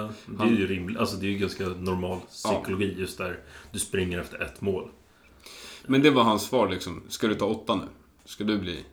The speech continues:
Speaker 2: världsbäst?"
Speaker 1: Ja.
Speaker 2: Bara: "Nej, alltså, jag har redan tagit an. Det räcker bra för mig. Det var det som var målet."
Speaker 1: Ja. Ja, men det är ju det. Hamilton har ju gjort det ganska jobbigt för alla andra. Alltså, hundra poles, hundra race wins, eh, sju världsmästerskap. Det, det är,
Speaker 2: Du
Speaker 1: det är
Speaker 2: får köra
Speaker 1: många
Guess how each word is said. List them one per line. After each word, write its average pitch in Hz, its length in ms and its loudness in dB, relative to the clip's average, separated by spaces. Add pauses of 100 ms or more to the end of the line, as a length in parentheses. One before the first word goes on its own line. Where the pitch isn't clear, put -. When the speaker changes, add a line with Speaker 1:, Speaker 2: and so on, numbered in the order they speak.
(120)
Speaker 2:
världsbäst?" - 580 -6
Speaker 1:
Ja. 101 140 -8 (100)
Speaker 2:
Bara: 113 220 0
"Nej, 98 320 2
alltså, 101 280 0
jag 98 100 0
har 107 80 4
redan 87 200 -2
tagit 95 260 -4
an. 90 140 -6
Det 98 80 -4
räcker 98 220 -6
bra 90 140 -8
för - 100 -10
mig. 90 120 -6
Det 90 80 -12
var 87 100 -10
det 90 120 -10
som - 120 -10
var 85 80 -14
målet." 90 420 -12
Speaker 1:
Ja. 127 60 -16 (260)
Ja, 120 140 0
men 131 140 4
det 123 60 -2
är 127 80 4
ju 127 60 -2
det. 120 220 4
Hamilton 120 500 2
har 98 80 0
ju 95 100 2
gjort 90 200 -4
det 95 120 -6
ganska 90 260 -4
jobbigt 92 300 -4
för 98 60 -4
alla 90 180 -6
andra. 92 200 -10 (460)
Alltså, 98 220 -2
hundra 104 360 4
poles, 92 440 0
hundra 98 500 2
race 92 240 -4
wins, 87 360 -4 (480)
eh, - 500 -10
sju 104 420 2
världsmästerskap. 95 1080 -6 (260)
Det, 117 480 8
det 113 580 6
är, - 0 -
Speaker 2:
Du 98 160 0 (280)
Speaker 1:
det 135 100 -2
är 143 40 -2
Speaker 2:
får 123 140 2
köra 135 400 12
Speaker 1:
många 107 280 8